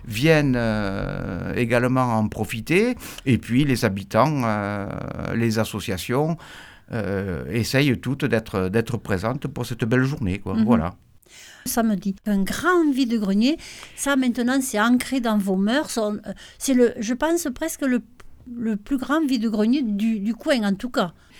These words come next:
Speaker 1: C'est un vide-grenier important. Les gens viennent de loin parce que, euh, ils savent qu'il est, euh, il est très suivi, euh, très attendu. C'est samedi. Oui, le, le, c'est, c'est, c'est un vide-grenier qui attire beaucoup de monde.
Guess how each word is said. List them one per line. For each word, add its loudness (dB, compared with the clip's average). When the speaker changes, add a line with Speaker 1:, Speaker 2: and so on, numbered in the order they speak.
Speaker 1:
C'est 0
un 6
vide-grenier 4
important. 4
Les 2
gens -2
viennent 0
de 0
loin 2
parce -6
que, -6
euh, 0
ils -4
savent -2
qu'il -6
est, -6
euh, -10
il -2
est 0
très 2
suivi, 0
euh, 0
très 2
attendu. 2
C'est -2
samedi. 0
Oui, 0
le, -2
le, 0
c'est, -10
c'est, -4
c'est -4
un -2
vide-grenier -2
qui -6
attire -8
beaucoup -4
de 0
monde. 2